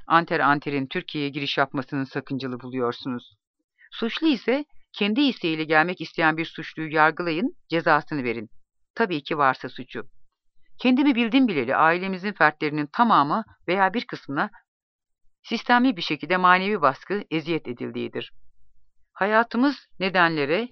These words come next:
niçinlere cevap aramakla geçti. Babamın seslendirdiği bir şiirde dediği gibi, "Debe Selo, yeter artık." diyor ve bu acıların son bulmasını diliyorum. Haziran iki bin sekiz.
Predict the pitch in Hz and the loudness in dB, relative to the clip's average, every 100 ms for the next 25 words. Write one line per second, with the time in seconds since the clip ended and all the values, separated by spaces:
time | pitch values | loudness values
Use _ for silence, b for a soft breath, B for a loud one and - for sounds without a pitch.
0 | - 220 240 - 156 156 160 151 151 131 | -4 -2 -2 -4 -4 -2 0 0 0 -2
1 | 131 127 - 127 117 110 - 110 - _ | -2 -2 -2 -6 -6 -8 -8 -10 -10 _
2 | _ - - - - - 233 294 349 - | _ -20 -20 -20 -20 0 2 4 2 0
3 | 208 175 160 156 147 160 147 160 - 170 | 0 2 2 2 -4 -6 -6 -6 -4 -4
4 | 160 151 147 147 185 143 127 120 - - | -2 -4 -4 -6 -8 -6 -6 -6 -8 -20
5 | - - - - - - 226 226 185 - | -20 -20 -20 -20 -20 0 2 4 2 0
6 | 185 147 110 - - _ _ _ _ _ | 0 0 -2 -8 -20 _ _ _ _ _
7 | - - 170 120 - - - 135 165 262 | -4 -2 2 2 2 -8 -8 -2 -2 -2
8 | - _ _ 185 202 202 139 143 147 185 | -10 _ _ -2 2 0 0 -2 -4 -6
9 | - 196 143 123 120 - 123 120 117 117 | -6 -2 -2 -2 -6 -8 -12 -12 -8 -6
10 | 113 127 - - _ - 170 156 156 170 | -6 -10 -18 -20 _ -4 -4 -2 -4 -6
11 | 127 - 131 147 120 - - | -10 -12 -10 -8 -10 -10 -16